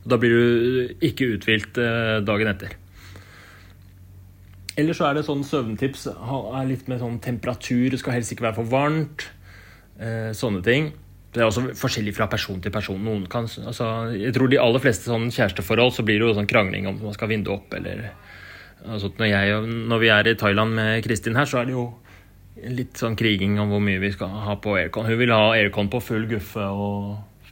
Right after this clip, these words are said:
vifte og alt, liksom, at det skal være iskaldt, mens da, da får jeg snue, så det vil ikke jeg. Men det er nok om det. En ting som, dette her er jo sånn generelle søvntips, ikke sant? Men,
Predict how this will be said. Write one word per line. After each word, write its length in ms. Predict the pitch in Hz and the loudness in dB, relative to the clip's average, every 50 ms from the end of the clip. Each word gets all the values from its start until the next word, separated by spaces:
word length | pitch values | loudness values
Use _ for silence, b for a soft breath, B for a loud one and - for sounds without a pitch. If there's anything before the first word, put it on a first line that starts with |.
| - | -10
vifte 440 | 120 123 117 92 - - - - 95 101 | -6 -6 -6 -6 -8 -12 -8 -2 0 2
og 100 | 113 110 | 4 4
alt, 300 | 107 104 101 101 - 117 | 4 4 2 2 0 0
liksom, 300 | 104 - 143 147 147 131 | 0 0 0 0 0 -2
at 100 | - - | -2 -4
det 80 | 110 104 | -8 -6
skal 160 | 123 120 117 | -4 -2 -2
være 220 | 117 117 120 117 113 101 104 123 120 | 0 0 0 0 0 -2 -2 -4 -4
iskaldt, 420 | 101 - - 139 151 170 170 - | -6 -4 -2 -2 -2 -2 -2 -2
mens 160 | 139 123 - - | -6 -6 -2 -2
da, 140 | 101 107 110 113 117 117 117 113 113 107 95 B B B B B B B B B B B B B B - | 0 0 0 0 0 -2 -2 -2 -4 -4 -8 B B B B B B B B B B B B B B -14
da 80 | - 101 | -12 -12
får 160 | - - 110 101 | -8 -6 -6 -6
jeg 220 | 85 85 95 - | -6 -8 -10 -10
snue, 560 | - - 127 120 110 101 92 - 101 107 101 - | -6 -6 -4 -4 -4 -6 -8 -8 -8 -8 -8 -8
så 160 | - - 113 | -10 -10 -10
det 120 | 113 107 101 | -10 -10 -8
vil 160 | 104 104 104 | -8 -8 -8
ikke 200 | 101 - 147 123 | -6 -6 -8 -6
jeg. 200 | - - - 107 123 | -6 -8 -10 -6 0
Men 140 | 143 147 151 143 | 2 2 4 4
det 80 | 147 147 | 4 4
er 80 | 156 156 | 4 4
nok 180 | 143 127 - - 156 | 2 2 2 0 0
om 80 | 131 107 | 0 -2
det. 100 | 104 - B B B B B B B B B B - - - - - - - - - - - - - - - B B B B B B B - | -2 -6 B B B B B B B B B B -20 -20 -20 -20 -20 -20 -20 -20 -20 -20 -20 -20 -20 -20 -20 B B B B B B B 4
En 140 | 165 165 170 170 | 4 4 6 6
ting 180 | 175 165 151 - | 6 4 8 8
som, 220 | 185 185 180 180 - - - - - | 6 6 6 2 -6 -14 -20 -8 4
dette 200 | 170 185 175 170 | 4 6 8 8
her 140 | 165 175 180 | 8 8 8
er 100 | 175 180 | 8 6
jo 80 | 160 151 | 6 4
sånn 120 | 165 156 - | 2 2 2
generelle 520 | 156 151 151 151 143 123 107 101 117 123 120 | 4 4 4 6 4 4 4 4 2 0 0
søvntips, 1080 | - - 156 135 104 107 110 107 104 101 95 92 - - 135 131 135 - - - - - - | 0 0 0 0 0 -2 -4 -4 -4 -4 -6 -8 -6 -4 -4 -2 -2 -2 -6 -6 -6 -6 -6
ikke 140 | - - 107 | -6 0 2
sant? 260 | 147 170 180 175 - B B B B B B B B | 4 4 4 2 -2 B B B B B B B B
Men, 400 | - 143 139 135 139 143 156 160 | 0 4 4 6 6 6 4 2